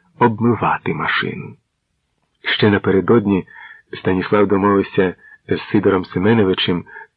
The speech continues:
зустрітися о восьмій біля ресторану. За десять хвилин до восьмої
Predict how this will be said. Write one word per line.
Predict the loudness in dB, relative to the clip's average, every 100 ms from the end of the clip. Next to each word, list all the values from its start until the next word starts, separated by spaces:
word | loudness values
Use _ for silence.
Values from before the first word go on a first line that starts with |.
| -8
зустрітися | -4 -4 0 0 2 -2 0
о | 2
восьмій | 4 2 0 -4
біля | 0 0 2
ресторану. | 0 -2 -4 -2 -6 -10 -18 _ _ _ _ _ _ _ _ -6 2
За | 2
десять | 2 2 -2
хвилин | 0 2 4 4
до | 4
восьмої | 6 4 2 0 2 0